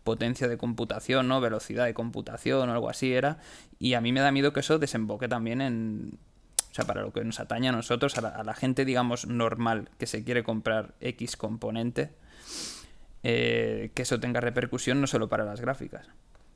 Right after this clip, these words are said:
que también derive en otros, en otros componentes esa rotura de stock y sobre precios que, que quizás sean, estén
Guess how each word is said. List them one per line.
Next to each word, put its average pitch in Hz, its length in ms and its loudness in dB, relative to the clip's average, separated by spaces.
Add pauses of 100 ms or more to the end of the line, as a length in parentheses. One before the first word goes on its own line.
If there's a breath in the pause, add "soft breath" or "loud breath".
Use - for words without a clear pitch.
(300)
que 117 100 -4
también 113 960 -2
derive 120 440 0
en 117 100 0
otros, 107 680 -6
en 117 120 -2
otros 123 220 0
componentes 120 600 0
esa 123 200 -2
rotura 113 320 -2
de 113 80 2
stock 135 320 0
y 131 80 -2
sobre 107 300 -4
precios 113 1040 -6
que, 107 720 -8 (880 loud breath)
que 131 140 2
quizás 127 420 6
sean, 135 300 4
estén 131 440 2